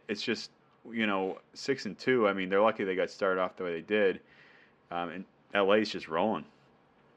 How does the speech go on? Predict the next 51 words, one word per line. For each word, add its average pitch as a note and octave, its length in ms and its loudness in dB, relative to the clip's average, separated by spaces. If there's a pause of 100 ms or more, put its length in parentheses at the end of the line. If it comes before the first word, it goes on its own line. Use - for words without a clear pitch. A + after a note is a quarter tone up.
(180)
just F2+ 160 -10
rolling. G#2 440 2 (640)
Tennessee's G#2 320 -2
got F#2 260 4 (200)
a, F#2+ 40 -2
a, F#2+ 40 0 (160)
a F2 40 -4 (140)
very G2+ 240 2
questionable F#2+ 540 -2
defense. F#2+ 500 -8
If - 100 -16
anybody G2 260 0
can F#2 80 -8
do G2 100 0
it, F2+ 40 2
it's F2 120 -6
Mike F2+ 240 -4
Vrabel. F#2 320 2
It's E2+ 100 -8
Sunday G2 280 -6
night. F#2 340 -2
Stafford F#2+ 460 2
really F2+ 300 -2 (380)
thrives G2 340 4
in G2 60 -8
those F2+ 160 -6
environments. F2 560 -4 (300)
Darrell G2+ 180 4
Henderson's F#2+ 460 -6
gonna F#2+ 160 -8
be F2+ 140 -4
a E2+ 40 -4
big, F#2 240 -6 (340)
big G2+ 200 -2
part F2+ 240 4
of F2 60 -2
that. F2+ 340 0 (580)
And F#2 260 -4
I F#2 120 2
agree G#2 180 2
with A#2+ 140 2
you, F2+ 100 -2
man. F2 220 0
I F2 80 -2
think F#2 260 -10
L F#2 180 0
A F2+ 60 0
wins F#2 240 -8
this F2+ 140 -12
big, G#2 380 2
and F2 120 -4